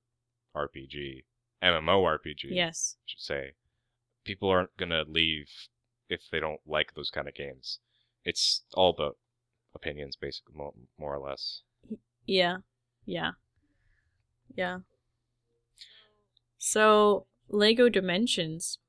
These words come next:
Speaker 2: is coming out.
Speaker 1: Yeah.
Speaker 2: For all, actually, for all the consoles right now. I actually saw a video of that today, and it looked really fun. People thinking, "This isn't just another Minecraft ripoff." No, you're dumb.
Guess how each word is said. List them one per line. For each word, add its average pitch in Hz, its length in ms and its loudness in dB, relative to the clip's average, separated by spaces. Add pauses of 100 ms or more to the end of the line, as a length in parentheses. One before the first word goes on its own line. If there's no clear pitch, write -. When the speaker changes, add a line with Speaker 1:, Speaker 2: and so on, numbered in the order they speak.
(600)
Speaker 2:
is - 80 -12
coming 160 360 -6
out. 156 140 -2
Speaker 1:
Yeah. - 200 -2 (880)
Speaker 2:
For - 100 -6
all, 175 400 0 (420)
actually, 190 280 -2
for - 180 -2
all 208 220 6
the 190 80 -2
consoles - 540 -6
right 151 180 -6
now. 160 360 -6 (840)
I 202 80 12
actually 233 200 8
saw 262 220 12
a 233 40 10
video 247 320 6
of 185 60 4
that 170 200 2
today, 156 300 -4
and 220 120 2
it 214 100 6
looked 262 220 6 (140)
really 208 260 6
fun. 175 440 6
People 226 320 4
thinking, 220 360 0 (420)
"This 269 240 6
isn't 339 260 2
just 311 220 0
another 247 420 6
Minecraft 226 440 6 (100)
ripoff." 151 220 -2 (180)
No, 220 380 4 (320)
you're 226 160 4
dumb. 208 460 8